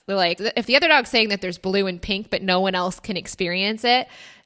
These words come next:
the rationalist dog is the one that says there's only red and green 'cause that's what we can only see. So they negate the one that sees the Technicolor dream co-, colors. So what you're describing,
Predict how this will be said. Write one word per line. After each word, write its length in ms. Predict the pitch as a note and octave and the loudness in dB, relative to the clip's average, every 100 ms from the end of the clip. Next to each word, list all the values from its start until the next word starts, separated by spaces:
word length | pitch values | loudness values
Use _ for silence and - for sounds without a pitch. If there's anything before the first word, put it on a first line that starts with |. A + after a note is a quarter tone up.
| - | -6
the 140 | A3 | -2
rationalist 720 | G#3 G#3+ A#3 A#3 A#3 G3+ F#3+ | 2 2 2 -4 -4 -4 -4
dog 240 | G3 F3 F3+ | 0 0 0
is 140 | F3 | -6
the 120 | - | -4
one 140 | F3+ F3+ | -4 -4
that 120 | D#3+ | -6
says 280 | - F3+ F3+ | -4 -4 -2
there's 200 | F3+ F3 | -6 -4
only 220 | F3+ F#3 | -6 -4
red 160 | E3+ E3 | -4 -4
and 140 | F3 | -6
green 200 | F3 E3 | -8 -10
'cause 120 | F3+ | -10
that's 220 | F#3 E3+ - | -8 -6 -6
what 100 | - | -8
we 100 | E3 | -8
can 160 | F#3+ | -10
only 220 | E3+ D3+ | -10 -10
see. 400 | D#3+ - D#3 A3 - - - | -10 -8 -6 -8 -12 -20 -8
So 120 | G#3+ | 2
they 200 | G3+ F#3+ | 4 4
negate 580 | F#3 F3 F#3+ F3 - F3+ | 0 0 -2 -2 -4 -4
the 80 | |
one 200 | F3+ F3 F3 | 0 0 0
that 100 | - | -4
sees 280 | G3 F3 | -4 -4
the 100 | - | -6
Technicolor 580 | F#3 E3+ G3 - F#3+ F3 | -6 -4 -4 0 0 2
dream 240 | F3+ F3+ F#3+ | 0 -4 0
co-, 280 | A3+ A3+ - | 0 0 -2
colors. 500 | C4 A#3+ A#3+ B3+ C#4+ - - - - | 2 4 4 0 -4 -14 -20 -20 -4
So 380 | - A#3 G#3+ | 4 6 4
what 220 | - A#3 A3 | 2 -2 -2
you're 300 | G#3 C4+ F4 | 0 2 2
describing, 800 | G4+ - G#3+ G3+ G3 F#3+ G3+ | 0 2 4 4 0 -6 -12